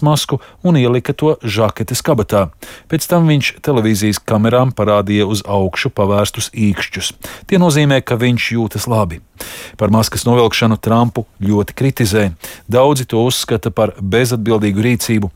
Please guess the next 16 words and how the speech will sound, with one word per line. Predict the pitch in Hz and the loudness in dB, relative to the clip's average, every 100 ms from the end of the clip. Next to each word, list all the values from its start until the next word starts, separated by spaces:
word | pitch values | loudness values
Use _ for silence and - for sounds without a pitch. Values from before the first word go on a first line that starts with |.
| - 101 | -6 -4
jo | |
Trumps | 98 107 127 127 | -2 0 0 0
joprojām | 120 107 113 120 123 113 - | 0 0 0 2 2 0 -2
var | 104 107 | -2 -2
inficēt | 104 104 98 - 101 - - | -2 -4 -4 -4 -4 -6 -6
citus | 127 127 - | -4 -4 -4
cilvēkus. | 117 104 101 92 - - - - - - | 0 2 2 -2 -8 -10 -16 -16 -14 -2
Amerika | 151 151 147 139 | 0 2 0 -2
ir | - | 0
covid | 143 117 | 0 0
deviņpadsmit | 110 135 131 127 123 104 | 0 -2 -2 -2 -2 -2
vissmagāk | 110 - - 117 117 104 - | -4 -4 0 0 2 0 -2
skartā | - 98 - 98 | -6 -6 -2 0
valsts | 95 95 - - | 0 -2 -4 -8
pasaulē. | 98 95 104 95 92 87 - _ _ - _ _ _ _ - - - - | -6 -4 -2 0 -2 -4 -14 _ _ -20 _ _ _ _ -18 -16 -14 -10
Šogad | - 139 123 | -2 0 0